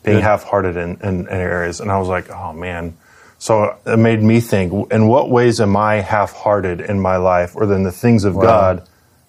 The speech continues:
Speaker 1: that's where I'll know I'm being double-minded and I'm not fully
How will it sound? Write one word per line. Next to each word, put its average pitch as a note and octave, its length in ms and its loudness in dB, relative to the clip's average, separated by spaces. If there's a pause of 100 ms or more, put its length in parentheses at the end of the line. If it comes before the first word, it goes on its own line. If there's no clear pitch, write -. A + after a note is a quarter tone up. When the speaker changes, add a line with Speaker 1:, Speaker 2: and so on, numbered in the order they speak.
(260)
Speaker 1:
that's G2+ 400 0
where G#2 100 2
I'll F#2+ 140 0
know F#2 420 0
I'm F#2+ 280 -2
being F#2 200 -2
double-minded F#2+ 720 0
and F#2 160 -6
I'm G2 180 0
not F#2 300 -2
fully G2 400 2